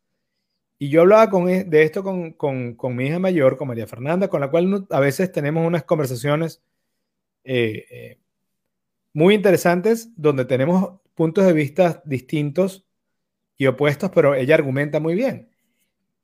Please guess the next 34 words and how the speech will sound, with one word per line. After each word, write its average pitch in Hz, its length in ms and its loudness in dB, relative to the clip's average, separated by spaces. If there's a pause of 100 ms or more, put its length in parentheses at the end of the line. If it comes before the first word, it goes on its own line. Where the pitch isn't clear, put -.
(120)
Y 190 100 2
ella 262 200 4
decía 175 720 0
que 151 120 0
lo 151 120 4
único 226 200 0
que 220 80 2
no 202 60 0
le 208 60 0
gustaba 185 480 0
del 165 140 0
concepto 156 440 -6
de 196 60 -2
mentalidad 160 380 0
de 170 60 -2
escasez 131 520 -12 (760)
es 170 100 -8
que 214 120 0
hay, 220 180 0
había 208 260 0
gente 202 340 -2
que 180 100 -2
podía 165 300 2
decir, 147 480 -2 (1160)
"Bueno, 202 260 4
sí, 208 160 2
eso 190 220 2
pasa 226 240 0
porque 156 180 -6
yo 151 60 -2
tengo 165 180 2
mentalidad 156 360 -2
de 135 40 -2
escasez". - 500 -16